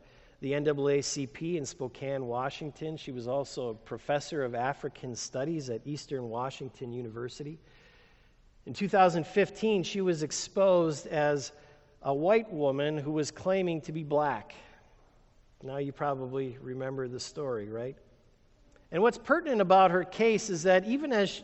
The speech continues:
after she was exposed to actually be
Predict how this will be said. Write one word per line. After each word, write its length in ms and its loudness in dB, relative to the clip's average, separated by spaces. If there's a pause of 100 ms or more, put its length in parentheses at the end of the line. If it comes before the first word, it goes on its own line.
(100)
after 320 2
she 220 -2
was 180 2
exposed 640 2
to 120 -4
actually 420 0
be 300 -2